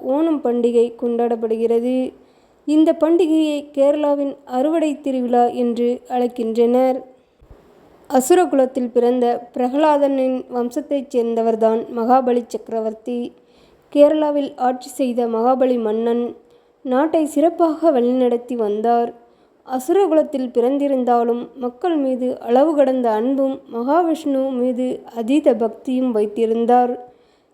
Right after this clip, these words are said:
இருப்பினும் அசுரகுலத்தின் வழக்கமாக தேவர்களை ஒடுக்க எண்ணினார் மகாபலி மன்னன்.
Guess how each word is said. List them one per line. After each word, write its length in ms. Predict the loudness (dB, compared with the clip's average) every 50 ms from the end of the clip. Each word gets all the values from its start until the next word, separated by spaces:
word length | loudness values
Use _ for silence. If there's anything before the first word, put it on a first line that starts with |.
| _ _
இருப்பினும் 560 | -2 0 0 0 0 0 0 2 2 0 -2 -2 -6
அசுரகுலத்தின் 840 | -6 -4 -2 0 0 0 2 2 0 0 -2 -6 -6 -6 -6 -6 -4
வழக்கமாக 880 | -2 -2 -2 -2 0 -2 -2 0 2 0 0 0 0 -2 -2 -2 -4 0
தேவர்களை 560 | 2 4 4 4 4 2 2 0 0 0 -2
ஒடுக்க 520 | -4 -6 -6 -6 -6 -6 -4 -2 -2 -2 -2
எண்ணினார் 600 | -4 -4 -4 -4 -2 -2 0 0 0 0 -2 -4 -6
மகாபலி 500 | -8 -4 0 0 0 2 4 2 2 2 0
மன்னன். 720 | -2 -2 -2 -2 0 0 0 0 0 0 0 -2 -4